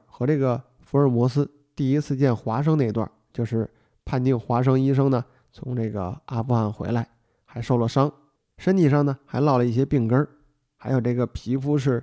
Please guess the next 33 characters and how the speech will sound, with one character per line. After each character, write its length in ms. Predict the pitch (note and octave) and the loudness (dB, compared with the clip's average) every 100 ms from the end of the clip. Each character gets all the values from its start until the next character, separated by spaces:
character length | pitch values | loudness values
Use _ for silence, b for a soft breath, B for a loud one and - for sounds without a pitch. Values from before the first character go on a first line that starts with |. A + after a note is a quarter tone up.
| - | -8
黑 260 | - D3+ C#3+ | -6 -4 -2
色 180 | C#3 | -2
的， 140 | A2+ - _ _ _ _ | -4 -10 _ _ _ _
这 140 | C4 | 0
么 100 | G#3 | 2
一 120 | A2+ B2+ | 2 6
对 200 | C3+ G#2+ | 4 4
比 160 | G1+ | -2
吧， 220 | A#1 - - | -10 -14 -10
你 160 | A#2 A2+ | -6 -2
就 100 | A#2 | 0
能 100 | B2+ | 2
明 240 | C#3 E3+ | 2 2
显 220 | E3+ C3+ | 2 2
感 160 | B2+ G2+ | 0 -4
觉 120 | F2+ | -4
到 120 | A#2 | -2
这 140 | A#2 A2+ | -2 -4
个 240 | G#2+ G#2 - | -6 -10 -10
埃 200 | - F3+ | -4 -4
科 220 | F3 - F3+ | -2 0 0
的 100 | A2+ | 0
推 160 | - | -2
理 140 | A2+ - | -2 -4
啊， 140 | - | -10
有 180 | - A#2+ | -8 -4
点 140 | B2 G#2 | -4 -4
儿 160 | G#2+ - _ _ | -8 -16 _ _
太 200 | - E3 | -8 -6
小 220 | A2+ - - | -6 -10 -8
儿 100 | A#2+ | -6
科 220 | - F#3 | -2 -2
了。 120 | E3+ | -2